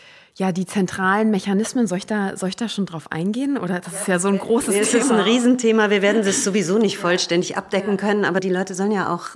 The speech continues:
Speaker 2: dein Buch lesen. <laughs> Da können sie das dann ausführlich.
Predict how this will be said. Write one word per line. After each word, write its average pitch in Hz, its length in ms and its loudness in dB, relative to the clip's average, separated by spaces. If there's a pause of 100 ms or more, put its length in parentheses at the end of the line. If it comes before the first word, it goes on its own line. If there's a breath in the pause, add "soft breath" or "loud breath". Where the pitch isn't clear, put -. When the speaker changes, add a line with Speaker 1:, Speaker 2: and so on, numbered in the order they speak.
(200)
Speaker 2:
dein 170 180 -6
Buch 233 280 -4
lesen. 175 520 -2 (140)
<laughs> 233 180 2
Da 160 120 2
können 208 340 2
sie 196 100 2
das 214 200 0
dann 185 260 2
ausführlich. 175 720 -2